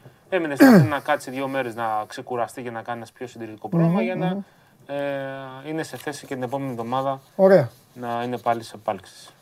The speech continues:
Speaker 2: Ωραία. Νέντοβιτς δεν υπάρχει, αυτό δεν υπάρχει.
Speaker 1: Παπαπέτρου δεν υπάρχει.
Speaker 2: Παπαπέτρου.
Speaker 1: Δηλαδή, οι δύο βασικοί παίκτες της
Speaker 2: Ναι.
Speaker 1: περιφέρειας που παίρνουν το πενήντα με πενήντα πέντε τοις εκατό των κατοχών,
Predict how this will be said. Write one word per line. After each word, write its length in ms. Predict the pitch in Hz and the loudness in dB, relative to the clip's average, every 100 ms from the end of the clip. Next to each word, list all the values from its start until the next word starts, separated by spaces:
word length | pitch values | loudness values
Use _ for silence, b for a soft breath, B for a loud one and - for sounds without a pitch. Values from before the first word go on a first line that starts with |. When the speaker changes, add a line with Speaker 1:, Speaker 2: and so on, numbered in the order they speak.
| _ | _
Speaker 2:
Ωραία. 360 | 175 175 156 110 | 2 6 6 4
Νέντοβιτς 340 | 156 156 135 123 | -2 0 0 -2
δεν 100 | 120 | -4
υπάρχει, 480 | 117 208 233 214 220 | -2 -2 -2 -8 -8
αυτό 180 | 147 151 | -6 -4
δεν 100 | 127 | 0
υπάρχει. 260 | 185 214 | 0 2
Speaker 1:
Παπαπέτρου 460 | 220 127 123 135 117 | 4 4 2 -2 -4
δεν 140 | 113 | -6
υπάρχει. 300 | 113 208 180 | -4 -4 -2
Speaker 2:
Παπαπέτρου. 40 | 160 | 4
Speaker 1:
Δηλαδή, 220 | 143 160 | 6 6
οι 40 | |
δύο 180 | 147 165 | 4 6
βασικοί 680 | 151 147 127 - 147 131 107 b b b b b - _ | 4 2 -2 -4 -2 -2 -4 b b b b b -20 _
παίκτες 480 | - 139 - - 123 | 2 2 4 -2 -2
της 100 | - | -2
Speaker 2:
Ναι. 60 | 185 | 2
Speaker 1:
περιφέρειας 440 | 165 123 135 123 | 2 4 2 2
που 100 | 120 | -2
παίρνουν 380 | - 135 127 120 | 0 0 2 -2
το 120 | 120 | -4
πενήντα 300 | 101 127 131 | -2 0 2
με 60 | 110 | 0
πενήντα 380 | 120 117 113 117 | -4 -6 -4 -2
πέντε 120 | 127 | -2
τοις 80 | 120 | -2
εκατό 220 | 120 120 | -2 -2
των 120 | 123 | -2
κατοχών, 460 | 117 117 113 185 | -2 -2 0 0